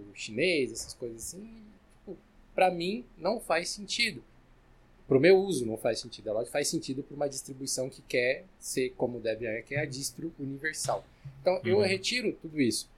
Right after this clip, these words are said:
Speaker 1: Uma das coisas que eu gostava no Pop O S, quando eu utilizava ele, é porque ele vinha pelado. Ele vem que nem o Fedora.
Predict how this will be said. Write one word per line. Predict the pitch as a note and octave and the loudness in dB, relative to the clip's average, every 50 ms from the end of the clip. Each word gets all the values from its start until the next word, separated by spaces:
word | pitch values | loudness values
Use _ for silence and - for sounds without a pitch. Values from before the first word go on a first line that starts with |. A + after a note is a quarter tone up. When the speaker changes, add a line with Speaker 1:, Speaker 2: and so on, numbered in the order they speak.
| - - _ _ - - | -20 -20 _ _ -12 -6
Speaker 1:
Uma | E3 A#3+ D#4+ D4 | -2 -2 0 2
das | C#4 A#3 - | 0 0 4
coisas | - F#3 E3+ D#3+ - | 6 4 4 4 4
que | - | 2
eu | E3 D#3+ | 2 4
gostava | D#3+ E3 D#3 - - D#3 D#3+ F#3 F3 E3+ | 6 4 4 6 8 8 8 8 8 4
no | D3 C3 | 0 2
Pop | - C#3 B2+ - B2+ | 0 0 0 2 2
O | A#2+ | 2
S, | B2 C3+ D3 D3 - C3 | 4 4 2 2 -2 -6
quando | A#2+ - B2+ A#2+ A#2 | -6 -8 -8 -6 -6
eu | A2+ | -8
utilizava | A2+ - - A2 G#2+ G#2+ G#2 A2+ A2 G#2 G2+ G#2+ | -10 -10 -14 -12 -10 -4 -2 -2 -2 -2 -2 -2
ele, | B2 D3+ F3+ F3 E3 | -2 -2 0 2 2
é | E3+ | 2
porque | E3+ F3+ F3 - G3+ | 2 0 -4 -4 -2
ele | F#3+ G3 | -2 -2
vinha | F3 D#3 E3 G3 G#3 G3+ | -4 -6 -6 -6 -6 -4
pelado. | - - A3 G#3+ G3+ F#3+ F3+ E3+ C3+ C3 | 0 2 6 8 10 10 10 10 8 4
Ele | B2 C3 B2+ | 2 2 2
vem | C3+ D#3 F3+ F#3 | -2 -2 -2 -2
que | - - F#3+ | -4 -4 -4
nem | F3 F#3 G#3 A#3 B3 B3+ | -2 -2 -6 -6 -10 -12
o | B3+ B3+ - | -14 -12 -6
Fedora. | - C4 A#3 G#3+ A3 G#3+ F#3 A#2+ - | -4 -4 -2 0 2 2 2 2 0